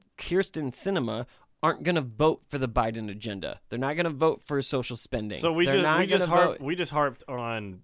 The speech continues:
Speaker 2: bipartisanship. Figure it out. Get, get some things in agreement and others that just aren't gonna happen.
Speaker 1: Right, and that's, and
Speaker 2: Piecemeal it.
Speaker 1: that's fine.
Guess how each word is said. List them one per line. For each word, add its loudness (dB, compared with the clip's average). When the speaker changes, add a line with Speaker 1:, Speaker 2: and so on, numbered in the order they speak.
Speaker 2:
bipartisanship. -4
Figure 0
it 2
out. 0
Get, 0
get 0
some -2
things 0
in -2
agreement 0
and -2
others 0
that -2
just -6
aren't -2
gonna -2
happen. -4
Speaker 1:
Right, 4
and 4
that's, 0
and 2
Speaker 2:
Piecemeal 2
it. -4
Speaker 1:
that's 4
fine. 4